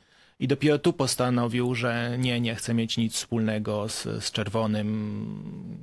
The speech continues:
nie będę podejmował żadnych, e, żadnych kontaktów. Ale tutaj znowu, znowu są takie pewne, to znowu jest proces poszlakowy. E,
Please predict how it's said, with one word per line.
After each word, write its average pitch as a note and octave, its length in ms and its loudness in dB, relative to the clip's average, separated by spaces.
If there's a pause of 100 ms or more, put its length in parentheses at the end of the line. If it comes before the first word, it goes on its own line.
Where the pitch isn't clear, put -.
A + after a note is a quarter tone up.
nie A#2+ 120 -2
będę G#2 280 -2
podejmował A2 520 -2
żadnych, G#2+ 460 -4 (560)
e, A#2+ 280 0
żadnych A#2+ 380 2
kontaktów. - 920 -2 (680)
Ale D3 300 2
tutaj D#3+ 420 2
znowu, E3+ 640 0
znowu F#3 320 0
są F#3+ 240 0
takie F3+ 680 2 (140)
pewne, E3 960 4
to D#3+ 140 2
znowu F#3 220 4
jest - 160 4
proces E3+ 300 2
poszlakowy. G#2+ 920 0 (1120)
E, A#2 300 2